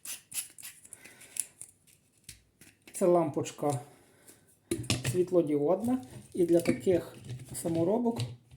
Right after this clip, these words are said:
рекомендую користуватися тільки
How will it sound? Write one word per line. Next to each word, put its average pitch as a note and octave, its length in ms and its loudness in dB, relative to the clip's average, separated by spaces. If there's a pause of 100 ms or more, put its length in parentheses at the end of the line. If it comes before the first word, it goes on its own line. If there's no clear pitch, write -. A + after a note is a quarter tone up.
(160)
рекомендую F3 800 4 (640)
користуватися E3 720 0
тільки G3+ 520 4